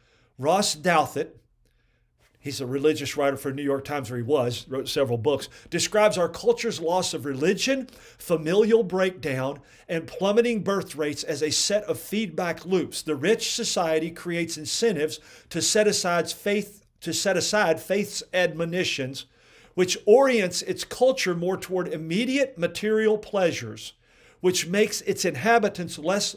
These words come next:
likely to have children, which weakens the communal transmission belt for religious traditions, which pushes the society further along the materialist, individualist path. And at a certain point, you end up, well,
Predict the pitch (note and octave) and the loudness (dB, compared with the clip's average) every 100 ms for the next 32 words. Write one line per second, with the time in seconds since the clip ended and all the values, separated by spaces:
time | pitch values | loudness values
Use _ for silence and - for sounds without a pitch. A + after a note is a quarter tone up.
0 | E3+ G3+ G#3+ - D#3+ D#3+ E3+ D#3+ D#3+ - | 0 2 2 0 -4 -2 -4 -2 -2 0
1 | - A#3 C3+ B2+ D3 F#3+ - - - F#3 | 4 4 4 -4 -6 -10 -18 -16 -2 -2
2 | F3+ E3 A#3+ A#3 G#3+ D#3+ F#3 F3+ F3+ E3 | 0 0 0 0 -2 -4 -6 -4 -6 -2
3 | G#3 G3 G3 G3 F3 B2+ F3 F#3+ - E3 | 0 0 -2 -4 -6 -6 -4 -4 -4 -6
4 | C3+ F#3 F3+ - E3 D#3+ D3+ F3+ F3 E3+ | 0 0 0 -4 -4 -2 0 0 0 -6
5 | - _ - D#3 B2 G3 F3+ - C#3+ F3+ | -8 _ -8 -6 0 2 2 0 -4 -6
6 | F3 _ _ _ _ _ _ _ _ _ | -12 _ _ _ _ _ _ _ _ _
7 | _ D#3+ E3 - - A#3 - A3+ - F#3+ | _ -4 -4 -4 6 6 8 2 -2 -4
8 | - F3+ - G3 F3+ E3+ D#3+ G3 G3+ G3 | -4 -4 -2 2 2 2 -2 -4 -2 -2
9 | E3 D#3+ D#3 D#3 D3+ C#3+ - F3+ G3+ G3+ | -2 0 -2 -2 -6 -12 -8 -2 0 0
10 | G3+ - _ _ _ F3+ G3 G3 F#3 F3 | -2 -4 _ _ _ -4 -2 0 -2 -2
11 | E3 F3+ - - F3 C3+ C#3 - - - | -4 -6 -6 -6 -2 0 -2 -8 -18 -16
12 | - F3+ F3+ F#3 - A#3 C4+ B3 - G3 | -2 0 0 0 2 6 6 6 -6 -6
13 | E3+ F#3+ E3+ F3+ E3 D#3+ E3+ - C#3+ D3+ | -4 -4 -2 -2 2 4 2 -2 2 4
14 | F3+ - | 2 -2